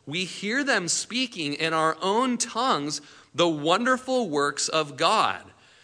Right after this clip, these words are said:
So they were all amazed and perplexed, saying to one another, 'Whatever could this mean?'"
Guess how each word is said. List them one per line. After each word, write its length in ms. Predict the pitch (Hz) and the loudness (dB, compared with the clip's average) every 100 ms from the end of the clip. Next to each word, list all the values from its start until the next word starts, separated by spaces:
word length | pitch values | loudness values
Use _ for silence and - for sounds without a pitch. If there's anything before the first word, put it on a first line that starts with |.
| _ | _
So 180 | - 175 | -2 2
they 120 | 185 | 4
were 220 | 175 175 - | 4 2 2
all 400 | 180 202 254 247 | 4 6 8 6
amazed 600 | 208 165 147 131 131 - | 2 0 0 0 -2 -2
and 200 | 147 139 | -4 -6
perplexed, 720 | - 151 131 - 120 117 - - | -6 -6 -6 -4 -2 -2 -2 0
saying 500 | - 185 233 220 185 | 2 2 2 0 -2
to 140 | 160 | -4
one 280 | 120 117 117 | -2 -2 -2
another, 520 | 113 110 104 113 123 - - - - | -2 -2 -2 -2 -4 -8 -20 -18 0
'Whatever 580 | 160 190 220 302 285 | 4 6 6 6 4
could 320 | 170 - 147 143 | 4 -2 -6 -2
this 240 | 196 - | 0 0
mean?'" 540 | 175 233 320 233 127 | -2 -4 -4 -8 -14